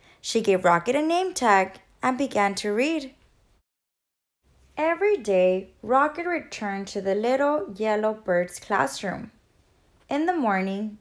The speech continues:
the bird taught him a new letter, B, until he had learned all of the wondrous, mighty, gorgeous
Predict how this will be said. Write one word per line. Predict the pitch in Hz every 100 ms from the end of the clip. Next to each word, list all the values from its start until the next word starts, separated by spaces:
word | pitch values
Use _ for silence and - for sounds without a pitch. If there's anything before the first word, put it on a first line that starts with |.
| _
the | 233
bird | 226 262 311 311
taught | - 220 202
him | 220 220
a | - 175
new | 175 180 202
letter, | 226 180 175 - 190 - _ _ _ _ _ _ _ _ 180 156
B, | 180 180 165 - _ _ _ _ _ _ _ _ _ _ _ -
until | 294 320 - 359 311 285 285 - _ _
he | 320 320
had | 320 269
learned | 226 220 220 220 -
all | 277 294 320
of | 330
the | 285
wondrous, | 247 226 233 247 254 277 277 262 -
mighty, | 214 208 214 226 269 254 -
gorgeous | 190 185 185 185 254 254